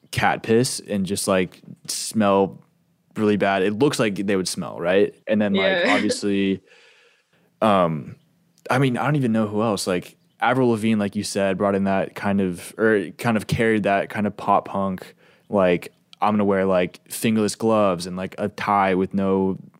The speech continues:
Speaker 1: button-up shirt, whatever. And also Green Day and stuff like that. I just, I've always loved how music has always been a huge part of, uh, not only fashion, but also just culture in general.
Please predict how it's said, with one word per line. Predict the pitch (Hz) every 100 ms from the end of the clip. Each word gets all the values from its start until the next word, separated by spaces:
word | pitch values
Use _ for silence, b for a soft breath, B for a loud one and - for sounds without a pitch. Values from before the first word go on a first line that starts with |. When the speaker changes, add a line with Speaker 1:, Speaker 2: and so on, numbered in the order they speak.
| -
Speaker 1:
button-up | 113 107 92 98
shirt, | - 110 95
whatever. | 87 101 95 90 82 _ _ _ _ _ -
And | 117
also | 117 107
Green | 95 104 110
Day | 92
and | 90
stuff | 98
like | 85 85
that. | 90 85
I | 107
just, | 110 -
I've | 104 113
always | 110 143 113
loved | 110 110
how | 104
music | 98 98 101 101
has | 98
always | 95 95
been | 85 87
a | -
huge | - - 104 90
part | - 95 90
of, | 85 87
uh, | 82 85 87 b b b b b b b b b _ _ _ _ _
not | 139 139 147
only | 143 123
fashion, | 117 110 110 104
but | 92
also | 104 -
just | 92 95 - _ _ _ _ _
culture | - 113 92 92
in |
general. | 87 87 73 64